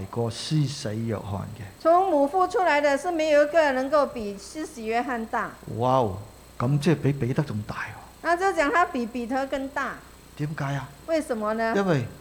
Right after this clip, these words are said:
Speaker 1: 約翰謙卑咯。
Speaker 2: 因為約翰他是謙卑的。
Speaker 1: 哈利路亞。
Speaker 2: 哈利路亞。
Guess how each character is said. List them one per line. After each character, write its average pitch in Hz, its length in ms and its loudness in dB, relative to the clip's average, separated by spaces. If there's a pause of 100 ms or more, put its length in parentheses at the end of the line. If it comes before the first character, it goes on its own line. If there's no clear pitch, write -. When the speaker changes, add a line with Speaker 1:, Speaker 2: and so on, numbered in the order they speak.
(140)
Speaker 1:
約 120 140 0
翰 104 340 -6 (540)
謙 160 120 6 (300)
卑 131 260 -4
咯。 120 140 -6 (320)
Speaker 2:
因 320 100 0
為 330 160 6
約 320 200 6
翰 294 160 2
他 302 160 2
是 269 180 -6
謙 233 320 -4
卑 202 240 -2
的。 190 100 -4 (300)
Speaker 1:
哈 120 220 -4
利 120 60 -4
路 143 180 -2
亞。 170 260 2
Speaker 2:
哈 180 120 -6
利 185 120 -4
路 185 100 -6 (160)
亞。 170 40 -10